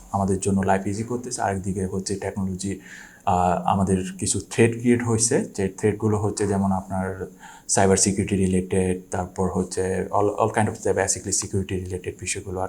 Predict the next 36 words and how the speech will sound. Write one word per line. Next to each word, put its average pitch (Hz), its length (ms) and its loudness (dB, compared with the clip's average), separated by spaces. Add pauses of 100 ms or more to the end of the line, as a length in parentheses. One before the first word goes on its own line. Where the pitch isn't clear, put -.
কি - 100 -6 (360)
আমাদেরকে 92 400 4
during 98 300 4
software 95 420 2
development 95 480 0
আমাদের 90 280 -4
এনশিওর 92 300 -2
করতে 117 300 -4
হয়। 160 160 -4 (440)
তো 139 400 8
সেটা 139 420 6
এনশিওরের 139 440 6
জন্য 135 180 2
আমরা 107 220 6
আসলে 113 220 2
কিছু 117 280 -4
চেকমার্ক, 104 640 0
কিছু - 280 -4
প্রসিডিউর 107 440 2
মেনটেন 95 340 0
করি। 92 280 -6 (480)
তো, 107 100 6 (580)
আহ, 95 360 6
it's 123 200 2
all 117 260 4
about 120 240 2
framework, 90 460 2
যেটা 98 240 -2
হচ্ছে 95 480 2
আমরা 95 320 2
আইএসও 98 340 2
সার্টিফাইড 117 540 0
কোম্পানি, 95 540 -2 (380)
আহ, 90 440 4
আমরা, 95 240 4
আহ, 92 580 4